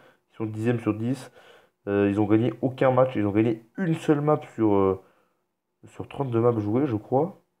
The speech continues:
Je suis pas sûr. En tout cas, sur, ouais, sur une trentaine de maps jouées, ils en ont gagné aucune. Et là, j'ai le bon triple de la part des, des X L qui repartent immédiatement à l'attaque. Ça va sûrement être un dunk. Ils sont trois, oui, ça va être un dunk. Dix à quatre pour les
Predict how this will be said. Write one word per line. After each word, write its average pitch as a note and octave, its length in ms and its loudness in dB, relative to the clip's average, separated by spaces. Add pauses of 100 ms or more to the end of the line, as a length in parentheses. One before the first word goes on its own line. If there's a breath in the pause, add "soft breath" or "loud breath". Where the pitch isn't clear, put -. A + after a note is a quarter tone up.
(220)
Je - 80 -20
suis - 40 -20
pas G2+ 100 -4
sûr. E3 280 -2 (500 soft breath)
En G2+ 40 -16
tout G2+ 100 -14
cas, C#3 100 -2
sur, A#2 140 -4
ouais, A#2+ 120 6
sur A#2 160 -4
une F#2 60 -4
trentaine B2 320 2
de B2 60 2
maps A#2 160 4
jouées, B2 160 2
ils A2+ 80 2
en G2+ 40 -2
ont G2 60 0
gagné G#2 300 0
aucune. B2 280 -2
Et A2 120 6
là, A2+ 180 6
j'ai G2+ 80 0
le G2 60 -2
bon A2 200 -2
triple B2+ 320 -6 (440 loud breath)
de G2+ 80 2
la G2+ 100 6
part G#2+ 220 4
des, F#2 260 2
des G2+ 160 4
X G#2 160 -2
L A2 140 4
qui - 100 -4
repartent - 260 -4
immédiatement G2+ 280 0
à F#2+ 40 6
l'attaque. F#2+ 260 4
Ça - 100 2
va F2+ 80 6
sûrement G#2 260 2
être G2 100 2
un F#2+ 80 6
dunk. F#2+ 280 0 (260 loud breath)
Ils G#2 60 -8
sont A2 140 0
trois, A#2+ 280 8
oui, B2 100 4
ça A#2+ 120 4
va G#2 60 6
être G#2 100 4
un G2 80 4
dunk. G#2+ 240 2
Dix A#2+ 360 -8
à B2 80 4
quatre B2+ 280 0
pour D3 180 2
les D3 160 4